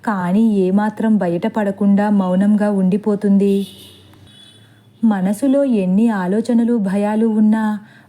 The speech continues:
మనిషికి నిద్ర కమ్ముకు రావడం సహజమే కాబట్టి, ఇలా ఆలోచిస్తూ ఆలోచిస్తూ నెమ్మదిగా నిద్రలోకి జారుకుంటారు. సమయం సరిగ్గా అర్ధరాత్రి ఒంటి గంట.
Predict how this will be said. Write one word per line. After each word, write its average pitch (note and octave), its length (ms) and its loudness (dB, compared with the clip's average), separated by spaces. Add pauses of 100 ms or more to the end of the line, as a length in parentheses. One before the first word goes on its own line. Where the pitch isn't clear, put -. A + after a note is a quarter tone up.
(100)
మనిషికి G#3 540 -2
నిద్ర G3+ 340 0
కమ్ముకు G3+ 480 -2
రావడం G#3 440 0
సహజమే G3+ 600 -2
కాబట్టి, G3+ 760 -2 (440)
ఇలా A3+ 480 0
ఆలోచిస్తూ G#3 760 -2
ఆలోచిస్తూ G#3 760 -2
నెమ్మదిగా G3 600 0
నిద్రలోకి G#3 640 -2
జారుకుంటారు. G3 1000 -2 (1120)
సమయం G#3+ 480 0
సరిగ్గా G3 520 -2
అర్ధరాత్రి G3+ 840 -2
ఒంటి F#3+ 380 -2
గంట. F#3 300 -2